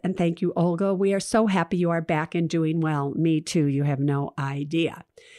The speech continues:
Anyway, she says, "We have your kit and did all the steps, but fell on a hiccup. Our bank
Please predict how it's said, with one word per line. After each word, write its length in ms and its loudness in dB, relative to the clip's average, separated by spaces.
Anyway, 460 2
she 180 -4
says, 360 0
"We 220 0
have 440 -2
your 200 2
kit 480 0
and 160 0
did 260 0
all 320 4
the 140 0
steps, 520 -2
but 220 -2
fell 460 0
on 180 2
a 80 2
hiccup. 440 -4
Our 180 4
bank 540 0